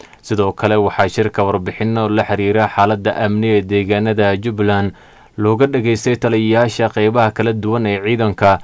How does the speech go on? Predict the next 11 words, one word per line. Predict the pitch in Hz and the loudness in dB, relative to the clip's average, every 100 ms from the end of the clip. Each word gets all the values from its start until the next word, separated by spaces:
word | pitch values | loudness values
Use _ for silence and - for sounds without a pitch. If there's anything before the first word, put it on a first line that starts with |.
| - - | -8 -20
sida | - - 117 110 | -12 -4 0 0
kuwa | - 117 | 0 0
xoogga | - 117 107 | 2 0 0
dalka | 107 110 117 | 0 -2 -2
Soomaaliya, | 104 110 104 113 113 107 | -2 -2 0 0 2 0
kuwa | 104 - 113 104 | 0 -2 0 0
Jubbaland | 98 104 107 110 113 | -2 -4 -2 0 0
iyo | 104 | 0
saraakiisha | - 104 101 - 120 - 101 | 0 0 0 0 -6 -4 -4
ciidamada | 104 101 107 104 98 98 | -2 0 0 2 2 2
atmis. | 113 - 104 104 | -4 -2 0 0